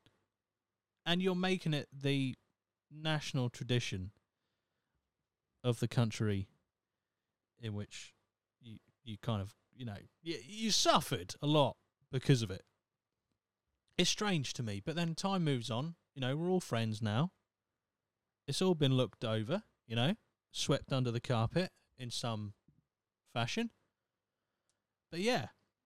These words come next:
So, a traditional Japanese Christmas dinner is Kentucky Fried Chicken. Due to the combination of tiny Japanese ovens and clever marketing campaign convincing locals that fried chicken is a traditional American,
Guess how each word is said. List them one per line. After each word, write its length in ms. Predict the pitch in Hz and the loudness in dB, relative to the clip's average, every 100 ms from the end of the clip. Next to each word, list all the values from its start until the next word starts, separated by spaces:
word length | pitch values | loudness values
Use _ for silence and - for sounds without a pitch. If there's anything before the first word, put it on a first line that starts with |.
| _ _ _ _ _ _ _ _ _ - - | _ _ _ _ _ _ _ _ _ -20 -4
So, 520 | - 208 180 165 160 - _ _ _ _ _ _ 175 | 2 8 10 10 10 4 _ _ _ _ _ _ 0
a 80 | |
traditional 640 | - 180 233 220 202 185 156 | 2 6 6 8 8 6 4
Japanese 840 | - 180 175 160 151 143 131 - - | 4 6 6 6 6 4 4 0 -4
Christmas 400 | - 156 - 135 | 4 4 6 2
dinner 320 | - 139 123 120 | 6 6 6 4
is 160 | 135 | 2
Kentucky 440 | - 139 - 143 139 | 2 0 2 2 2
Fried 260 | - 120 | 2 2
Chicken. 420 | - 135 - 95 - _ _ _ _ _ _ _ _ _ | 2 -2 0 -6 -8 _ _ _ _ _ _ _ _ _
Due 460 | 131 143 226 262 - | 0 2 4 4 2
to 260 | - 180 | 4 4
the 80 | 151 | 4
combination 640 | - 175 160 151 147 - 127 | 4 4 6 6 6 4 0
of 100 | - | 0
tiny 360 | - 151 160 | 0 2 4
Japanese 500 | 143 143 - 127 120 - | 4 0 2 2 2 2
ovens 440 | 131 113 110 - _ | 0 2 0 -4 _
and 200 | 123 120 | -2 -2
clever 320 | - 156 139 | 0 0 2
marketing 480 | 127 123 127 - 113 | 4 2 0 0 -4
campaign 560 | - 117 113 120 107 107 | 0 0 0 0 0 0
convincing 540 | 123 123 131 - 151 | 0 0 0 0 0
locals 460 | 139 139 - 117 - | 2 0 0 -4 -4
that 120 | - | -8
fried 300 | - 165 170 | -4 -4 -2
chicken 340 | - 139 123 | 0 0 0
is 140 | 107 - | -4 -6
a 60 | |
traditional 600 | 120 - 170 - 147 135 | -8 -4 -2 0 0 0
American, 600 | 127 135 143 143 127 117 | 0 2 2 0 -2 -4